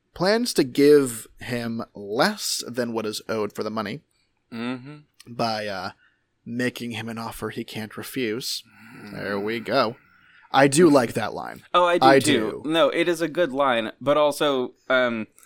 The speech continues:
Speaker 2: oh, this is also another little spot here, um, where I believe I said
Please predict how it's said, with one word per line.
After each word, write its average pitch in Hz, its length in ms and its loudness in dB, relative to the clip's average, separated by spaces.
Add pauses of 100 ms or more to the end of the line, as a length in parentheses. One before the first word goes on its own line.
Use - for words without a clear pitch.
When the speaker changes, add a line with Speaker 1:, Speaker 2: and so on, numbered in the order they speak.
(360)
Speaker 2:
oh, 156 180 4
this 170 220 -2
is 180 100 -8
also 180 380 2
another 170 540 0
little 113 480 -4
spot 110 500 -4
here, 117 480 -2
um, 120 360 2 (100)
where 131 480 0 (180)
I 139 360 0 (380)
believe 208 520 -4
I 220 180 0
said 165 460 -2